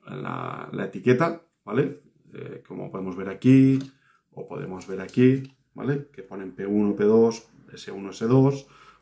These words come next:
¿vale? E incluso también, no sé si se puede ver aquí, te viene grabado aquí en el propio, ¿ves? Aquí te indicaría P dos, ¿vale? Y aquí te indicaría P uno, ¿vale? Por si no lo vemos en la etiqueta.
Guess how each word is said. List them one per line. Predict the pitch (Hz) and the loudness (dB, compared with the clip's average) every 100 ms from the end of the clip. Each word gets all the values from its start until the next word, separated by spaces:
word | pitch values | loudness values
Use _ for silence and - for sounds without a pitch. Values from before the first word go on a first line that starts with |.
| - | -6
¿vale? | 98 101 143 - - - - _ | -2 0 0 -2 -12 -20 -20 _
E | - | 2
incluso | 123 113 127 143 131 | 4 6 4 6 6
también, | 117 117 120 - - | 6 6 4 0 -8
no | - | -8
sé | - | -8
si | - | -8
se | 107 104 | -2 -2
puede | - 98 98 | -2 -4 -2
ver | 98 | -2
aquí, | 98 - 127 135 135 - _ _ | -4 2 4 4 0 -14 _ _
te | - | -8
viene | 95 98 101 - - _ _ _ _ | -4 0 0 0 -8 _ _ _ _
grabado | 101 95 95 101 101 101 113 _ _ _ _ _ _ _ _ _ | -4 -2 2 4 4 2 -4 _ _ _ _ _ _ _ _ _
aquí | - 104 - 104 | -6 -4 -2 2
en | 101 | 4
el | 101 90 | 2 0
propio, | 104 101 98 | -4 -4 -6
¿ves? | 101 - | -6 -10
Aquí | - - | -12 -8
te | 101 | -6
indicaría | 98 98 101 101 98 - | -6 -4 0 0 -2 -6
P | - | 2
dos, | 110 147 165 - - - _ _ | 6 6 6 0 -12 -20 _ _
¿vale? | - 139 - - | -6 -6 -6 -10
Y | |
aquí | 104 - | -12 -12
te | 101 | -10
indicaría | 98 95 - - 104 110 127 - _ _ _ _ _ _ _ _ _ _ _ _ _ _ _ _ | -8 -8 -8 -4 0 2 0 -8 _ _ _ _ _ _ _ _ _ _ _ _ _ _ _ _
P | 113 107 | 4 6
uno, | 95 - - | 4 -4 -10
¿vale? | - 113 | -6 -4
Por | 110 | -4
si | - 98 | -4 -2
no | 101 | 2
lo | 104 | 2
vemos | 101 107 110 | 4 0 0
en | |
la | 107 | -2
etiqueta. | 92 - 104 - - | -2 -6 -8 -8 -16